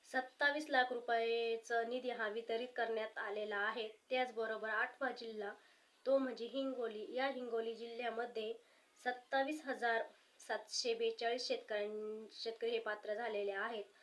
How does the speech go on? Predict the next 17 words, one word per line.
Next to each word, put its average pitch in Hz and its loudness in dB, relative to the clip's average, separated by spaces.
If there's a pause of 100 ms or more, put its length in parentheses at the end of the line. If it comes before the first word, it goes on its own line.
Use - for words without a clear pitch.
(240)
आणि 214 0
त्या 277 4
शेतकऱ्यांच्या 214 -2
खात्यावरती 214 -2 (100)
चौदा 233 0
कोटी 214 -8
चोपन्न 233 -2
लाख 202 -2
रुपये 202 -4 (720)
वाटपाची 214 0
कार्यवाही 220 0
शासनाच्या 226 -4
माध्यमातून 214 -4
सुरू 233 -4
करण्यात 208 -2
आलेली 196 -2
आहेत. 214 -6